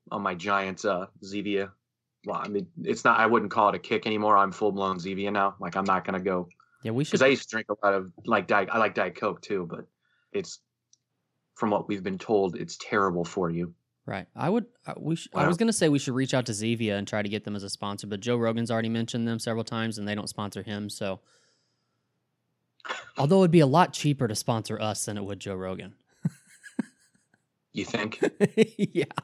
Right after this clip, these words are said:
Speaker 2: For sure.
Speaker 1: Um, speaking of him, he brought up, so I don't know what show it was.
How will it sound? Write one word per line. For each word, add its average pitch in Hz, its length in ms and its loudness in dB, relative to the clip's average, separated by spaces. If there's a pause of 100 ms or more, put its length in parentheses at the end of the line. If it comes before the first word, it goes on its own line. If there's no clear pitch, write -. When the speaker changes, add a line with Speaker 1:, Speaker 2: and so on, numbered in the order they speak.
(760)
Speaker 2:
For 120 120 0
sure. 95 280 -8 (220)
Speaker 1:
Um, 113 440 4 (400)
speaking 147 420 2
of 104 80 2
him, 101 260 2
he 120 120 0
brought 127 220 6
up, 120 160 6
so 110 420 4 (480)
I - 140 -6
don't 123 120 -2
know 139 120 4
what - 160 6
show 107 380 6
it - 60 -2
was. 101 420 2